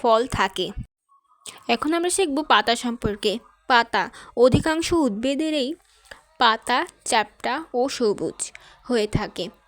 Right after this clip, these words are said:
পাতা মূলত একটি বৃন্ত বা বোটা। একটি পত্রফলক শিরা উপশিরা দ্বারা গঠিত।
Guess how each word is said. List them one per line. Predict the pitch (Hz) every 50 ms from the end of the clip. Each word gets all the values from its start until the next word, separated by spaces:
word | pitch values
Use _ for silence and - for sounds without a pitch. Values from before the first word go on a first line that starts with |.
| _ _ _ - _ - - - _ _ _
পাতা | - 269 269 302 - - 269 233 262
মূলত | 247 233 226 220 214 208 202 - 269
একটি | 269 247 240 226 233 - _ _ - 220 233 277 311 - - - - - _ _ _ _ -
বৃন্ত | 208 214 220 233 247 277 - - 320 330 359 370 _ _ _ _ -
বা | 226 226 - 190 185 196 233 277 - _ _ - 214
বোটা। | 190 202 202 190 - - 190 156 202 - - - - - - - - - _ _ - - - - - - - - - - - - - - - - - -
একটি | 233 233 233 - - _ - 294 277 247 262 294 302 - - - - - _ _ _ _ -
পত্রফলক | - 247 254 262 254 - - 330 339 359 349 - 359 339 349 339 294 254 269 277 - - _ _ _
শিরা | - - - 302 302 320 339 330
উপশিরা | 302 277 - 277 277 - - 311 302 311 311
দ্বারা | 302 311 311 311 311
গঠিত। | 277 240 214 214 226 214 208 - 185 180